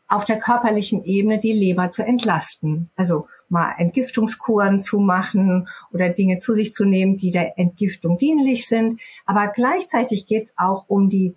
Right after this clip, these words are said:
Entgiftung auf mentaler und emotionaler Ebene.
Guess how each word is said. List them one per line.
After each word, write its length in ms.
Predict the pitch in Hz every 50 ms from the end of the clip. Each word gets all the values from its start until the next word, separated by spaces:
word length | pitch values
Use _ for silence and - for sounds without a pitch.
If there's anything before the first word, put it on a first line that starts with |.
| _ _ _
Entgiftung 720 | - 208 202 196 196 - 202 - - - 180 170 170 -
auf 300 | - 156 160 160 - -
mentaler 720 | 190 185 208 240 285 370 370 - - - 202 196 180 175 170
und 160 | 175 175 -
emotionaler 760 | 240 277 359 392 381 - - 196 185 170 160 165 165 156 -
Ebene. 480 | 160 165 170 170 170 165 165 160 170